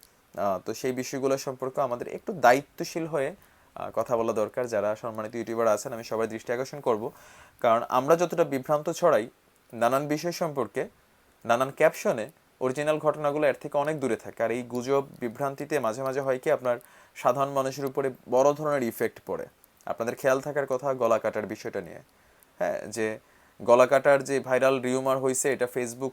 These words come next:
to YouTube-এ এত অবস্থায় গেছে যে সাধারণ অনেকগুলো মানুষ আমাদের কারণে প্রাণ হারিয়েছে, যেটার একটা দায়ভার যারা আমরা ইউটিউবার আছি তাদেরও কিন্তু আছে।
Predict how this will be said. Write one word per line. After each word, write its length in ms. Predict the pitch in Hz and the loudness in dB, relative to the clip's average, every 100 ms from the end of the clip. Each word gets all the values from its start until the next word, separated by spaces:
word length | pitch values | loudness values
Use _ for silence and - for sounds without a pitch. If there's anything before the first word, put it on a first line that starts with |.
| - | -4
to 180 | 135 123 120 | -2 0 0
YouTube-এ 400 | 120 139 131 - | -2 -2 -4 2
এত 260 | 123 127 156 | 4 4 4
অবস্থায় 420 | 147 151 - 151 | 2 0 0 2
গেছে 300 | 139 127 139 | 0 0 -4
যে 100 | 151 | -6
সাধারণ 460 | - 123 139 156 | -2 2 4 2
অনেকগুলো 540 | 156 123 180 175 160 127 | 2 -2 -2 0 2 2
মানুষ 320 | 107 139 220 _ - | 0 -4 -10 _ -8
আমাদের 320 | - 107 117 117 | -2 -2 0 -2
কারণে 200 | 131 135 | -4 -2
প্রাণ 280 | 127 120 | 2 2
হারিয়েছে, 380 | 139 143 147 165 | 0 -4 -4 -4
যেটার 260 | 147 123 135 | -4 0 0
একটা 220 | 131 170 | 2 0
দায়ভার 640 | 139 123 131 151 175 127 - - _ _ _ | 6 8 8 8 10 10 8 -2 _ _ _
যারা 200 | 113 123 | 4 4
আমরা 140 | 135 147 | 6 2
ইউটিউবার 360 | 135 160 156 | 0 0 0
আছি 160 | 160 180 | 0 2
তাদেরও 300 | 151 147 156 | 2 2 0
কিন্তু 240 | 147 110 | -2 -4
আছে। 280 | 92 - - | -4 -6 -14